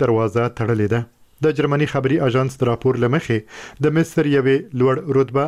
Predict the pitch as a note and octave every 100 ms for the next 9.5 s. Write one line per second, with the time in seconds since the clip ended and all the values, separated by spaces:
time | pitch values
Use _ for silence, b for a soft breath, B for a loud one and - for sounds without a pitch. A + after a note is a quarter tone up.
0 | E3+ C3+ B2 C#3+ - A#2+ - B2 C3 C3
1 | B2 D#3 D#3+ B B C#3 C3+ C3+ C3 B2
2 | C3 C#3+ D3 B2+ A#2+ C3 C3 B2+ A#2 -
3 | C#3 C3+ A#2 B2+ E3+ G2+ - _ - E3+
4 | G#3 G3+ E3 D#3+ D#3 D#3 D#3 B2+ C#3+ C3+
5 | C#3 C#3 C3+ C#3 C#3+ B2 A#2 B2+ C3 A#2
6 | A2+ A#2+ A#2+ A2 G#2 G#2 C3 E3 B B
7 | B C#3 C#3+ D3+ D3+ C#3+ C3+ C#3+ D3 D#3+
8 | D#3 D#3+ D#3+ - - A2 A2 G2+ - A2+
9 | B2 B2+ C3 C3